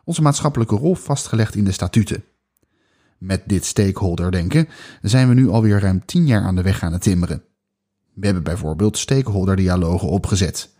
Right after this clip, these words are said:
enquêtes gehouden. We hebben de stakeholders gevraagd hoe zij over materialiteit denken. We hebben gevraagd naar wat zij de belangrijkste onderwerpen voor de toekomst vinden."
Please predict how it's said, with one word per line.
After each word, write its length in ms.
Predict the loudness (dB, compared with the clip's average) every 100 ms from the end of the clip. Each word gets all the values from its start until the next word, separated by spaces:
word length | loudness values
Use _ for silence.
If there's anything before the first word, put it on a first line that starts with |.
| _ -12
enquêtes 520 | -8 0 2 2 -2
gehouden. 460 | -2 -2 -2 -6 -12 _ _ _ _ _
We 60 | -8
hebben 180 | -6 -4
de 60 |
stakeholders 520 | -2 0 0 -2 -2 -2
gevraagd 460 | -2 0 -2 -4 _ _ _
hoe 200 | _ -2
zij 180 | 0 2
over 320 | 2 0 2
materialiteit 760 | 0 0 -2 -2 -2 -2 0 2
denken. 320 | 0 -2 -6
We 380 | -8 _ _ _
hebben 220 | -2 0
gevraagd 400 | 0 0 0 0
naar 120 | 0
wat 120 | 0 0
zij 140 | 0
de 60 | 2
belangrijkste 580 | 2 0 0 -2 -4
onderwerpen 540 | -4 0 0 0 -2 -4
voor 120 | -4
de 100 | -6
toekomst 460 | -6 -6 -4 -6 -6
vinden." 360 | -6 -8 -14